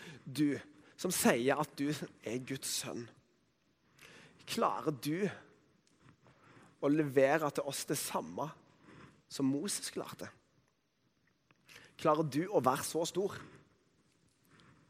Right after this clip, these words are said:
Så ser jeg for meg at Jesus tenker, «Dere har jo ikke skjønt dette her.» Så Jesus minner de på hvem det var som faktisk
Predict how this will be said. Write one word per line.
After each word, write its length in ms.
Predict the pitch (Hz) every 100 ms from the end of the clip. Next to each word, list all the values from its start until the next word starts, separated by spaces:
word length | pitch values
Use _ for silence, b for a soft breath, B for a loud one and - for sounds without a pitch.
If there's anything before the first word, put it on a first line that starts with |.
| b _ _ _ _ _ _ _ _ b b b b b b b b b b b b b b b b _ _ _ _ _ _ _ - -
Så 60 | 139
ser 160 | 147
jeg 80 | 147
for 180 | 143 139
meg 140 | 151
at 140 | 139 131
Jesus 320 | 123 151 135
tenker, 340 | - 110 123 B B B B B B B _ _ _ _ _ _ _ _ _ - _ _ _ _
«Dere 300 | - 117 123
har 100 | 107
jo 80 | 104
ikke 140 | 127
skjønt 240 | - 104 107
dette 180 | 101 95
her.» 160 | 82 - - _ _ _ _ _ _ _ _ _ _ b b b b b b b b b b b b b
Så 160 | - 160
Jesus 380 | 156 185 208 233
minner 320 | 202 127 170
de 80 | 190
på 140 | - 120 - - - _ _ -
hvem 300 | - 160 190 190
det 60 |
var 140 | 170 143
som 80 | 180
faktisk 840 | - 180 - - - 143 - -